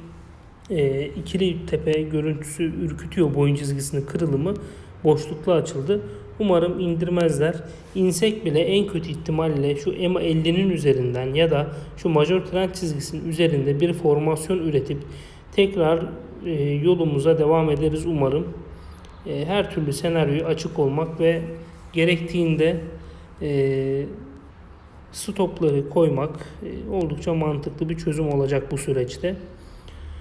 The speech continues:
Şimdi Doğusan Boru'yla başlayalım haftalık periyotta. Şimdi Dogup hissesinde bir kere makdi'nin negatifte olduğunu görüyoruz. Bize trend yok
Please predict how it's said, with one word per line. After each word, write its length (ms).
Şimdi 320
Doğusan 540
Boru'yla 540
başlayalım 580
haftalık 500
periyotta. 520
Şimdi 180
Dogup 380
hissesinde 760
bir 80
kere 200
makdi'nin 580
negatifte 460
olduğunu 300
görüyoruz. 460
Bize 240
trend 360
yok 140